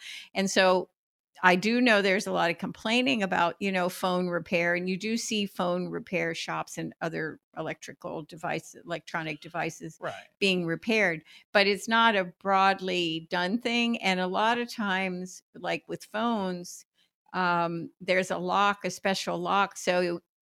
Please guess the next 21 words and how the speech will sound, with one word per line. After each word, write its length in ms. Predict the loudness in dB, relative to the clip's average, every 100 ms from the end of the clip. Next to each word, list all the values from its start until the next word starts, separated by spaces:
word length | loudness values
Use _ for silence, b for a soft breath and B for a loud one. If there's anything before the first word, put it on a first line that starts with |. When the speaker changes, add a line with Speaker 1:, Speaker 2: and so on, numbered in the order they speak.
| _ -12
Speaker 1:
in 200 | -4 -2
order 260 | 2 2 2
to 60 | 0
repair 380 | -6 -4 -2
it, 60 | -2
you 40 | -4
have 140 | -6
to 80 | -6
go 160 | -4 -2
back 300 | 0 0 -2
to 120 | -6
the 120 | -4
original 400 | -2 -4 -4 -4
manufacturer, 1160 | -2 -2 -4 -2 -2 -2 -4 -8 -6 -4 -4 -6
whatever's 500 | -6 -4 -4 -6 -6
on 240 | -4 -2
the 80 | -4
phone, 480 | -6 -4 -2 -2 -4
and 200 | -6 -6
you 100 | -8
can't 280 | -10 -10